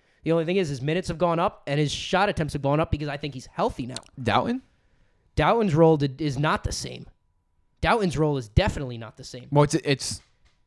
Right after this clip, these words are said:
Speaker 2: it's more of a advanced role, I would say.
Speaker 1: No, Dalton is taking, like, I, I pulled up the st-, I had the stats when I, when I announced
Speaker 2: Wait,
Speaker 1: the
Speaker 2: what,
Speaker 1: starting
Speaker 2: what are
Speaker 1: pitching.
Speaker 2: we, what are we arguing here? I'm
Speaker 1: The,
Speaker 2: confused on
Speaker 1: the
Speaker 2: what your
Speaker 1: roles,
Speaker 2: argument is.
Speaker 1: the roles. Surreal's role is the same.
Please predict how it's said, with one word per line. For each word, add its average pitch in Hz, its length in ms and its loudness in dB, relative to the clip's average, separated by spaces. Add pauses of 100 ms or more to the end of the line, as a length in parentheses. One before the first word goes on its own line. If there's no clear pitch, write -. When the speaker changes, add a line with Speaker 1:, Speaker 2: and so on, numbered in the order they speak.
(260)
Speaker 2:
it's 135 180 2
more 135 240 -2
of 117 120 0
a 101 280 2
advanced 110 500 -2
role, 92 180 -2
I 85 100 -8
would 85 160 -10
say. 92 320 -8
Speaker 1:
No, 165 300 0 (140)
Dalton 196 320 0
is 156 100 -4
taking, 147 360 -10
like, 123 420 -14 (100)
I, 139 300 -8
I 147 60 -6
pulled 196 220 0
up 143 100 -4
the 147 60 -8
st-, - 220 -10
I 151 40 -4
had 196 160 -2
the 190 60 -4
stats 165 420 -2
when 151 100 -2
I, 135 240 -2
when 135 140 -4
I 139 80 -4
announced 156 220 0
Speaker 2:
Wait, 214 80 6
Speaker 1:
the 131 60 2
Speaker 2:
what, 156 140 4
Speaker 1:
starting 180 160 0
Speaker 2:
what 160 100 2
are - 80 2
Speaker 1:
pitching. 247 80 0
Speaker 2:
we, 214 140 2
what 175 180 4
are - 20 0
we 214 100 4
arguing 127 360 2
here? 92 220 -12
I'm - 100 2
Speaker 1:
The, 175 120 0
Speaker 2:
confused 165 240 6
on 143 60 8
Speaker 1:
the 170 80 10
Speaker 2:
what 156 60 10
your 190 80 12
Speaker 1:
roles, 131 120 12
Speaker 2:
argument 107 300 2
is. 85 40 -4
Speaker 1:
the 143 80 2
roles. 160 300 4
Surreal's 170 340 8
role 156 260 10
is 131 100 2
the 127 80 -6
same. - 300 -6